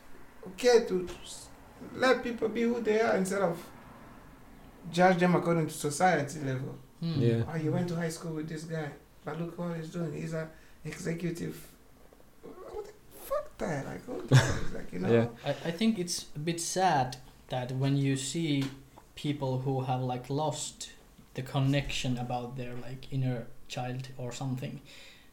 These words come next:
Speaker 2: I, I, I think it's, I,
Speaker 1: Mm-hmm.
Speaker 2: I, I see it very sad
Speaker 1: Mm-hmm. It
Speaker 2: when
Speaker 1: is.
Speaker 2: you
Speaker 3: Yeah.
Speaker 2: see people who don't have that.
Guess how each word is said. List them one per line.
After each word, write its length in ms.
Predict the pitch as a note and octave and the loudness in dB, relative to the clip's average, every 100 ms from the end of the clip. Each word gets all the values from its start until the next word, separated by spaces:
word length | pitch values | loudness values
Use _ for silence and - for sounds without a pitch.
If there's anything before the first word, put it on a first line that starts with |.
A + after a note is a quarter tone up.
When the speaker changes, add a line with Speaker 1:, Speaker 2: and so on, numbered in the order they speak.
| - - | -20 -14
Speaker 2:
I, 60 | C3+ | -12
I, 560 | C3 - - - D#3+ | -12 -14 -16 -8 -2
I 40 | F#3 | 2
think 240 | F3+ C3+ | 2 0
it's, 200 | C#3+ - | -2 -2
I, 40 | F#3 | 4
Speaker 1:
Mm-hmm. 240 | G#3 - | 6 8
Speaker 2:
I, 200 | G3 G3 | 8 8
I 40 | G#3 | 6
see 280 | G#3 G#3 D3+ | 4 2 2
it 80 | D3 | 2
very 240 | E3+ C#3+ | 2 2
sad 480 | - D#3 D3+ G3+ G#3 | 2 2 4 4 4
Speaker 1:
Mm-hmm. 360 | A#3 A#3 - | 2 2 -2
It 140 | E3 E3 | 0 4
Speaker 2:
when 140 | D3 | 6
Speaker 1:
is. 60 | A#2 | 6
Speaker 2:
you 60 | - | 6
Speaker 3:
Yeah. 40 | - | 4
Speaker 2:
see 160 | E3+ D#3 | 2 2
people 540 | C#3+ C#3+ C3 A#2+ A#2 - - - - - - - - - | 0 0 0 -2 -4 -10 -18 -18 -20 -20 -20 -20 -20 -2
who 120 | C#3 | 0
don't 220 | C#3 C#3+ | 2 2
have 360 | C3 E3 D#3 B2+ | 0 0 0 0
that. 240 | A#2 A2+ | -2 -6